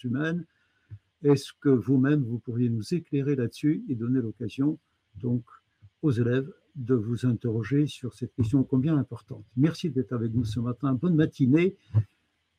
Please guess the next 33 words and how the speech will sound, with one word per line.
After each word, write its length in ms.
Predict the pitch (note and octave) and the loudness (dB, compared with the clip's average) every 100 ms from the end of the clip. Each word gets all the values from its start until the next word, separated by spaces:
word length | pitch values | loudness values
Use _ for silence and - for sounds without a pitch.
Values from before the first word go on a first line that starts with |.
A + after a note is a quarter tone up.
| _ | _
Pour 120 | C3+ | 0
la 80 | B2+ | 2
première 320 | D3 C#3+ D3 | 4 4 2
session, 460 | - B2+ - C3+ C3+ | 0 -4 0 2 2
nous 280 | A#2 A#2 A#2 | 0 -2 -4
nous 240 | A2+ G2+ | -6 -6
arrêterons 400 | A2+ A2 - C3 | -6 -8 -2 0
vers 200 | A#2 A2 G#2 - | 0 -2 -4 0
onze 240 | D3 B2+ | 0 2
heures 200 | A2 - | -4 -6
cinq 400 | - B2+ C3+ B2+ | -10 -4 -2 -2
au 20 | A2+ | -8
plus 220 | - - | -12 -10
tard 420 | C3 C3 C#3 G2 - - B3+ | -6 -4 -4 -8 -16 -12 -6
et 120 | A#2+ | -2
nous 160 | A2+ | -2
reprendrons 440 | A2 A#2+ C#3 B2+ C#3 | -2 -2 -2 0 0
la 120 | A#2 | 0
suite 320 | - C#3+ C#3 | -2 -2 -2
jusqu'à 380 | - A2+ - A#2+ G#2 _ _ _ _ _ | -4 -8 -4 -4 -4 _ _ _ _ _
onze 160 | D3+ C3 | 4 4
heures 140 | B2+ | 2
quarante-cinq, 640 | B2+ A#2 A2 - B2+ C3 - D#3 | 0 -2 -4 -2 0 0 -4 -10
euh, 200 | C3+ A#2+ _ _ _ | -10 -10 _ _ _
après 260 | C3 - C#3 | -6 2 6
une 160 | B2 A#2 | 6 4
courte 340 | - - - | 0 0 0
pause. 480 | - F#2+ G#2 - - _ _ _ _ _ _ - - _ _ _ _ _ _ _ _ _ _ _ _ _ _ _ _ | -2 -4 -16 -18 -20 _ _ _ _ _ _ -20 -20 _ _ _ _ _ _ _ _ _ _ _ _ _ _ _ _
Je 160 | - C3+ | -12 -10
vous 80 | |
cède 180 | G#2+ D3 | -4 -2
la 100 | A#2+ | -2
parole. 380 | A#2+ G#2+ G2+ A#2+ | -2 -4 -6 -14